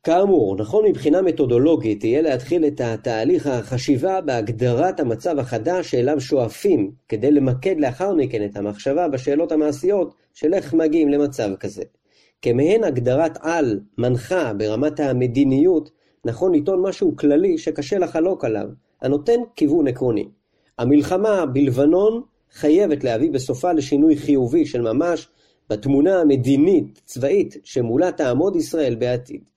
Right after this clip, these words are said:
מכאן יש לגזור את השאלה,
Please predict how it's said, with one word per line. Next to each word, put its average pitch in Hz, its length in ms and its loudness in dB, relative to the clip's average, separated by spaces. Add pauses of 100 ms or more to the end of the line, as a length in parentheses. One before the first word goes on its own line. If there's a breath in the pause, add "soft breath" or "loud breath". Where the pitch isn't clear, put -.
(680)
מכאן 110 440 0 (320 soft breath)
יש 185 240 0
לגזור 175 440 2
את 160 120 -4
השאלה, 175 580 0